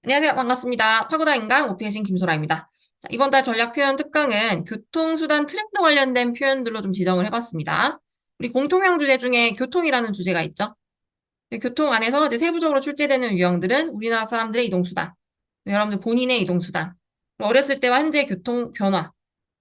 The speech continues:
그리고 에피소드형으로는 우리가 교통 관련해서 특별히 겪었던 사건. 자, 이렇게 이제 출제가 된단 말이에요. 그럼 이제 본인의 이동수단이든 아니면 우리나라 사람들의 일반적인 이동수단이든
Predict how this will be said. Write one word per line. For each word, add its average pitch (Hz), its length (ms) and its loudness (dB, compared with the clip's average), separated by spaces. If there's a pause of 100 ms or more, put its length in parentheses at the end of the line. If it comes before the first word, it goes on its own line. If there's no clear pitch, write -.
(160)
그리고 214 180 -12
에피소드형으로는 254 2250 0 (140)
우리가 214 320 -6
교통 240 340 -4
관련해서 294 360 4
특별히 285 320 -4
겪었던 208 520 -4
사건. 202 420 -6 (520)
자, - 140 -20
이렇게 349 420 2
이제 233 100 0
출제가 277 360 2
된단 190 280 2
말이에요. 143 480 -4 (460)
그럼 311 60 -2
이제 262 100 0
본인의 330 920 4
이동수단이든 214 760 0
아니면 165 200 -2
우리나라 226 340 -2
사람들의 302 560 2
일반적인 208 680 0
이동수단이든 196 800 0